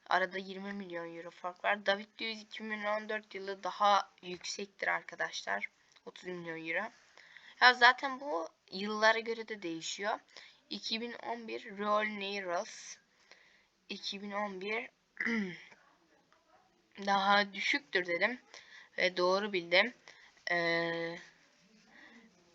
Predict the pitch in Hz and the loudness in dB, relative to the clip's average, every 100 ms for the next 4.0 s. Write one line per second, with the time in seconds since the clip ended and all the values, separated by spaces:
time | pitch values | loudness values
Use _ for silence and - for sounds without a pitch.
0 | _ _ - - - 185 202 - 214 214 | _ _ -20 -4 6 6 6 4 8 10
1 | 214 220 - 214 208 214 - 233 208 196 | 10 8 2 2 0 -2 2 6 6 6
2 | 190 214 - - - - - - _ - | 4 4 0 -6 -14 -20 -20 -20 _ -8
3 | 196 175 175 - 208 180 175 175 185 214 | 2 4 4 2 8 8 8 -2 -4 -6